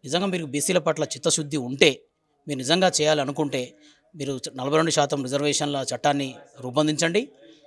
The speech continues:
దాని తర్వాత ఎలక్షన్లకు వెళ్ళండి. అలాగే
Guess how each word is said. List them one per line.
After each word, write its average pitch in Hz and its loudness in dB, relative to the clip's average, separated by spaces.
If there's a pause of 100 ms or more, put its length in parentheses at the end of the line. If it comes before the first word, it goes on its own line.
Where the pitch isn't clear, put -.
(160)
దాని 139 -2
తర్వాత 170 4
ఎలక్షన్లకు 151 2
వెళ్ళండి. 123 -6 (520)
అలాగే 185 6